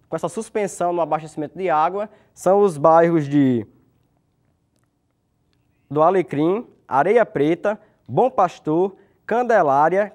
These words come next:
Capim Macio, Cidade Alta, Cidade da Esperança, Cidade Nova, Dicep Rosado,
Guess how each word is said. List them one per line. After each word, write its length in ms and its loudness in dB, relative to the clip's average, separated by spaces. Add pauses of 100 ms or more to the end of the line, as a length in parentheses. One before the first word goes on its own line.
Capim 280 -4
Macio, 680 -4 (180)
Cidade 580 -2
Alta, 540 0 (220)
Cidade 580 -2
da 160 -2
Esperança, 800 -4 (260)
Cidade 600 0
Nova, 560 -2 (420)
Dicep 480 -4
Rosado, 720 -2